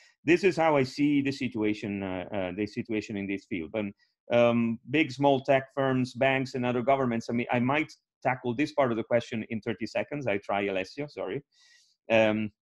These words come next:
with, uh, with, uh, a boutade, if you wish, something, a provocation that I've, um, uh, launched a, a, a while ago that is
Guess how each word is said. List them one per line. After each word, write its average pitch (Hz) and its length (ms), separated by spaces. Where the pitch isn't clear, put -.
with, 151 300
uh, 160 180
with, 170 220
uh, 147 340
a 151 100
boutade, 143 500
if 101 180
you 127 100
wish, 98 280
something, 135 420
a 120 140
provocation 151 680
that 120 100
I've, 107 240
um, 92 600
uh, 98 160
launched 123 460
a, 110 220
a, 117 80
a 113 60
while 123 280
ago 92 360
that 113 160
is 113 200